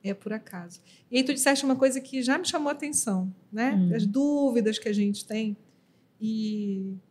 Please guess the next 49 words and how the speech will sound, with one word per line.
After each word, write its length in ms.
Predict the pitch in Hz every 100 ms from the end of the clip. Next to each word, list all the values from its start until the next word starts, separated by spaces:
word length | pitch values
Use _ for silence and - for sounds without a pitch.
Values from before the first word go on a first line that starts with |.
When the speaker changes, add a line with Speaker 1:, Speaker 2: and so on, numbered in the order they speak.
| _
Speaker 1:
eu 80 | 214
acabei 260 | 208 214 247
de 60 |
escutar 480 | - 233 233 214 202
há 100 | 190
pouco, 400 | - 214 220 - - _
num 140 | 196 190
tratamento 420 | 190 190 190 185
que 60 | 190
eu 40 |
tava 200 | 190 185
fazendo, 420 | - 190 226 214
que 80 | 202
ele 120 | 202
dizia 340 | 185 190 190 202
assim, 420 | - 208 190 185 - _ _ _ _ _
que 680 | - 214 208 208 202 196 190
ele 120 | 208
não 60 | 214
falou 220 | 240 240
de 120 | 240
Deus, 280 | 208 208 202
mas 140 | 202
pra 160 | - 208
mim 160 | 214
a 60 | 220
metáfora 500 | 214 208 208 - 208
serviu 360 | - 220 208 214
muito 200 | 226 233
bem 220 | 208 208
pra 220 | 208 196
isso, 360 | 180 180 - - - _ _ _ -
que 160 | 240
é, 320 | 208 214 214 - - _ _ _ -
a 80 | 208
gente 180 | 233
tem 120 | - 269
medo 280 | 254 277
de 80 | 240
fazer 220 | 240 220 214
determinadas 640 | 208 202 208 202 185 180
coisas, 500 | - 240 233 196 196
e 40 | 208
é 40 |
como 260 | 208 254 247
se 80 |
a 40 | 254
gente 140 | 247
tivesse 520 | 247 247 262 277 262